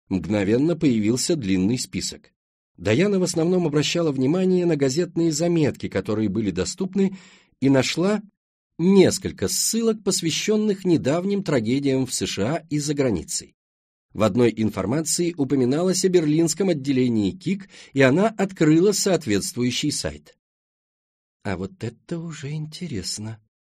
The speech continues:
Франц Вербрюге. Кто он? Не так ставишь вопрос. Следует спросить, где он. Похоже, бесследно исчез. Он работал в берлинском отделении кик.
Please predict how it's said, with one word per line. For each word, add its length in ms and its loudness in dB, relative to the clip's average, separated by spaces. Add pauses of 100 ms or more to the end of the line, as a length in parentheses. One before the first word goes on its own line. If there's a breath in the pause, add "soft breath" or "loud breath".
(520)
Франц 680 -8
Вербрюге. 880 -8 (1000)
Кто 240 0
он? 240 -8 (600)
Не 140 -6
так 220 -8
ставишь 380 -10
вопрос. 540 -10 (280 loud breath)
Следует 440 -2
спросить, 440 -6
где 360 -6
он. 280 -10 (320)
Похоже, 360 -8
бесследно 640 -6
исчез. 440 -8 (440)
Он 200 0
работал 380 -2
в 80 -6
берлинском 640 -2
отделении 540 -2
кик. 380 -8